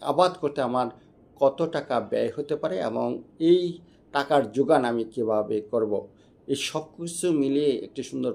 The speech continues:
পরিকল্পনা করে আমাদেরকে এখন থেকেই কাজে, আহ, লেগে যেতে হবে। তাহলে আমরা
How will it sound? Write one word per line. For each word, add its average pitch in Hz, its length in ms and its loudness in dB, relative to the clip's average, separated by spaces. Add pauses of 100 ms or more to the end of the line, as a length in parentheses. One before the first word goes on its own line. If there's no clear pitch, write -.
পরিকল্পনা 135 600 -4
করে 143 280 -2 (360)
আমাদেরকে 110 460 -4
এখন 117 380 -2
থেকেই 139 420 -2 (300)
কাজে, 110 380 -2 (540)
আহ, 113 220 -6 (220)
লেগে 113 260 -4
যেতে 110 240 -4
হবে। 131 320 -4 (220)
তাহলে 117 440 -2
আমরা 110 440 -4